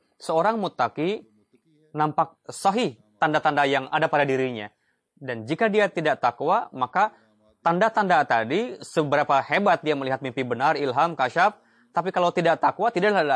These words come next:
artinya. Misalnya contoh, dia sedikit-sedikit emosi, marah. Jadi,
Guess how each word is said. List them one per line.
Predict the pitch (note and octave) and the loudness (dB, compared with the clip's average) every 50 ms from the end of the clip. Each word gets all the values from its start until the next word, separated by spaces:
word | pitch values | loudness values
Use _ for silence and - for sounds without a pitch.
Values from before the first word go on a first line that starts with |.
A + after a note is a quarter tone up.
| B2 | 0
artinya. | A#2 - D3 C#3 A#2+ A#2 A#2 - _ _ _ _ _ _ _ | 0 -2 -4 -6 -6 -8 -12 -16 _ _ _ _ _ _ _
Misalnya | D#3 D#3 - D3+ C#3 D3 D#3 - | -6 -4 0 0 0 0 0 -2
contoh, | D3+ C#3+ C3+ E3+ E3 D3 | -4 -2 -2 -2 -2 0
dia | D3 E3 | 0 -2
sedikit-sedikit | D#3+ - D3+ D3 C#3 D3 C#3 - D3+ C#3+ C3 C#3 E3+ - - _ | 0 0 -4 -2 -2 -2 -2 -2 -4 -4 -2 -2 -2 -4 -2 _
emosi, | D#3 C#3+ C#3+ D#3 D#3+ D#3+ - D#3+ D3 | -4 -4 -2 -2 -2 -2 -2 -4 -4
marah. | C3+ C#3 D#3+ E3 D3+ C3 B2+ C3 B2+ _ _ _ _ _ _ _ G2+ G2 _ A2 G#2+ G#2+ G#2 G#2 G2+ G#2+ G2 F#2+ F#2+ F2 G2 F#2+ F#2+ F#2 F#2 F#2+ F#2 F2+ F2+ F2 _ _ _ _ G#2 G2+ _ G2+ _ _ G#2 E2 F2+ F2+ _ F2+ E2+ D2+ _ _ _ _ _ _ _ _ _ _ _ _ _ _ _ _ _ _ _ _ _ _ _ _ _ _ _ _ _ _ | 0 0 0 2 2 0 -2 -4 -6 _ _ _ _ _ _ _ _ _ _ _ _ _ _ _ _ _ _ _ _ _ _ _ _ _ _ _ _ _ _ _ _ _ _ _ _ _ _ _ _ _ _ _ _ _ _ _ _ _ _ _ _ _ _ _ _ _ _ _ _ _ _ _ _ _ _ _ _ _ _ _ _ _ _ _ _ _ _ _
Jadi, | C3+ C#3 D3 D#3 G3 - - | -6 -4 -2 -2 -2 -4 -6